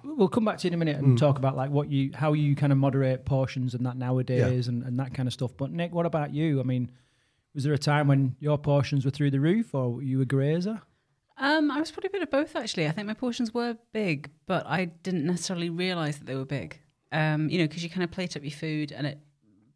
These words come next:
Speaker 3: looks all right on a plate, and you kind of go, "That's a portion of food," off you go.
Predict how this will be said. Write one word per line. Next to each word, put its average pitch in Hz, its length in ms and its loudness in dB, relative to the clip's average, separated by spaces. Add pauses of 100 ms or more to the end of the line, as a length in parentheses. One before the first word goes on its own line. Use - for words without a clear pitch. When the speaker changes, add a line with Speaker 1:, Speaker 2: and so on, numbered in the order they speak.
(160)
Speaker 3:
looks 147 320 -10
all 151 80 -6
right 151 120 -2
on 135 60 -4
a 143 40 -6
plate, 175 280 -2
and 143 80 -4
you 143 60 -2
kind 151 140 -4
of 143 60 -6
go, 143 80 -4
"That's 147 240 -8
a - 20 -20
portion 147 300 -6
of 143 60 -6
food," 190 420 -8 (160)
off 143 180 -10
you 160 60 -8
go. 175 320 -4